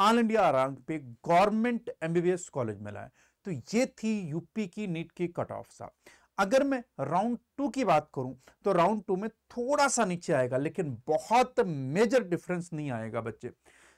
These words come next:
ये सिक्स फिफ्टी फ़ोर की जगह सिक्स फिफ्टी टू तक जा सकता है।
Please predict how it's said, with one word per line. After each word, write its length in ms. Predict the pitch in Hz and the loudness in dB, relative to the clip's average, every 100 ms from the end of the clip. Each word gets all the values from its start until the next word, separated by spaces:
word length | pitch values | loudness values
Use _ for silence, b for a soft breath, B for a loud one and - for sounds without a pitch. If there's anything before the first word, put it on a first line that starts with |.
| b | b
ये 220 | 139 226 | 2 2
सिक्स 320 | 233 262 254 | 2 -4 -4
फिफ्टी 340 | - 226 - 233 | -6 -8 -6 -8
फ़ोर 260 | - 220 | -2 -2
की 160 | 240 226 | 0 -4
जगह 260 | 165 165 - | 0 0 0
सिक्स 300 | - 233 - | -2 -6 -8
फिफ्टी 340 | 170 - 220 | -14 -10 -12
टू 400 | 185 _ 269 285 | -12 _ -6 -6
तक 260 | - 202 - | -2 -4 -2
जा 160 | 139 120 | 0 0
सकता 440 | - 107 _ 113 | -2 -16 _ -14
है। 80 | 110 | -14